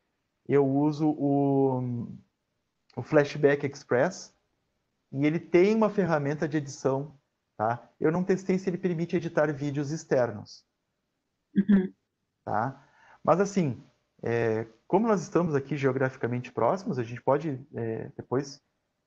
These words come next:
Speaker 1: conversar num outro momento e buscar alternativas para computador.
Speaker 2: Tá.
Speaker 1: Pra colaborar aí com o planetário, né?
Speaker 2: Tá, joia, obrigada.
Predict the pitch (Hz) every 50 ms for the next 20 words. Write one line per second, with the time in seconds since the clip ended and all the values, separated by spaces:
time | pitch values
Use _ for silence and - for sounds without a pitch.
0 | _ _ _ _ _ - 147 143 147 143 135 - - 139 139 175 185 175 147 143
1 | 143 143 135 131 131 143 151 151 160 160 165 - - 160 165 - 175 165 160 175
2 | 170 - - 151 131 127 117 - - _ _ _ _ _ _ _ - 156 147 147
3 | 151 160 175 170 - - 160 156 156 160 - 165 160 151 139 127 123 - _ _
4 | _ _ _ _ _ _ _ _ _ _ _ _ _ _ _ - 120 - 113 110
5 | - _ _ - 123 - - 143 139 139 139 143 139 139 131 131 135 131 135 117
6 | - 127 120 120 117 117 - 117 110 113 117 113 107 110 110 123 - _ _ _
7 | _ _ _ _ _ _ _ _ - 262 196 214 240 214 220 202 196 190 196 190
8 | 196 202 180 185 185 185 190